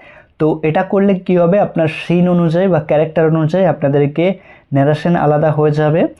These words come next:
এবং সাথে যে রামু বা তার যে স্ত্রী রয়েছে, তার কিন্তু ক্যারেক্টারের যে ডায়লগ, সেগুলো কিন্তু সম্পূর্ণ আলাদা হয়ে যাবে বা একটা সাজানো হয়ে চলে আসবে। তো এরপর দেখতে পাচ্ছেন কতটা সুন্দর এবং রিয়েলিস্টিক আমাদের গল্প এখান থেকে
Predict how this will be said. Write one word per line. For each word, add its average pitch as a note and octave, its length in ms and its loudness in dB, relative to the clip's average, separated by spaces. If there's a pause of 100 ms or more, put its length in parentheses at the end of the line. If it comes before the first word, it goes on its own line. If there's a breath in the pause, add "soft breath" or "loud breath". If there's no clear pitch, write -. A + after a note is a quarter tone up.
(260 loud breath)
এবং E3+ 280 2
সাথে E3 440 -2
যে D3+ 240 0
রামু C#3+ 500 2
বা B2+ 440 0
তার C3+ 160 0
যে C#3+ 220 0
স্ত্রী E3+ 380 -2
রয়েছে, E3 420 0 (400 loud breath)
তার D#3+ 200 0
কিন্তু F3 340 0
ক্যারেক্টারের D#3 560 0
যে D3+ 180 0
ডায়লগ, C3 560 2 (280 loud breath)
সেগুলো F3 320 0
কিন্তু F#3 320 -2
সম্পূর্ণ D3 600 -2 (120)
আলাদা A2+ 340 0
হয়ে C3+ 300 -4
যাবে G3 260 0 (400 loud breath)
বা D#3 100 0
একটা D#3 180 0
সাজানো C#3 500 -2
হয়ে F#3+ 140 0
চলে A#2 280 -2
আসবে। - 260 -12 (420 loud breath)
তো D#3+ 60 0
এরপর F3 160 0
দেখতে F3+ 240 0
পাচ্ছেন G3+ 240 0
কতটা D#3 260 2
সুন্দর F3 460 0
এবং D#3 280 2
রিয়েলিস্টিক D#3+ 540 0
আমাদের C#3 320 2
গল্প C3 320 -2
এখান B2 260 0
থেকে D3 280 0